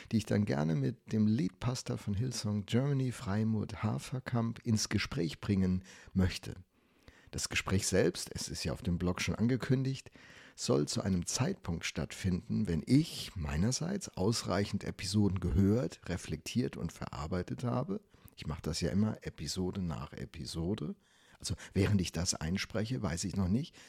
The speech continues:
was in Episode vier konkret kommt. Ich werde erst danach mich diesem Thema widmen. Und so möchte ich die Fragen finden, die ich gerne stellen würde.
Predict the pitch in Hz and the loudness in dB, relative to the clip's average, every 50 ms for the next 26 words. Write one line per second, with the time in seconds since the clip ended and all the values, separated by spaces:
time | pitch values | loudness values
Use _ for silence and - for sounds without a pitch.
0 | - - _ - 101 - 117 - - - - - 113 - - 90 90 107 110 - | -20 -12 _ -6 -4 -4 -4 -4 -4 -4 -4 -2 -2 -2 -2 -4 -4 -4 -4 -2
1 | - 95 80 - - 92 98 - - 113 117 - - - 160 - - - - - | -2 -2 -2 0 0 0 0 2 0 -2 -2 -2 -4 -2 -2 -2 -2 -4 -8 -12
2 | - _ _ _ _ _ _ _ _ _ _ _ - - - _ _ _ - - | -18 _ _ _ _ _ _ _ _ _ _ _ -20 -20 -20 _ _ _ -8 -8
3 | - - 85 82 82 90 - - 90 - - - 107 117 123 123 120 - - - | -6 -2 -2 0 0 2 0 0 -2 -2 0 2 2 4 4 4 4 2 0 -2
4 | 90 82 - - - _ _ _ _ _ - - - 104 90 92 92 92 - - | -2 -2 -2 -6 -12 _ _ _ _ _ -12 -4 -2 -2 2 2 2 2 2 2
5 | 90 85 82 80 85 85 104 - - - 67 62 - - - _ _ _ _ _ | 2 2 2 2 0 0 -2 -4 -4 -6 -6 -8 -8 -10 -16 _ _ _ _ _
6 | _ _ _ _ _ _ _ _ - - - 113 110 - 123 156 165 143 - - | _ _ _ _ _ _ _ _ -16 -6 -2 0 4 4 6 6 6 4 2 0
7 | 107 - - 90 - - - 110 147 190 180 123 - - - 82 - - - 101 | -2 -2 -2 -4 -4 -2 -2 0 0 2 2 0 0 0 -2 -2 -2 0 2 2
8 | 98 92 104 107 - 190 175 - - 113 80 76 78 82 - - 82 76 73 76 | 2 4 2 2 2 0 -2 0 0 0 2 2 0 -2 -2 -2 -2 0 0 0
9 | 76 73 78 80 78 78 85 113 175 285 | 0 -2 -2 -2 -2 -2 -2 -2 -4 -4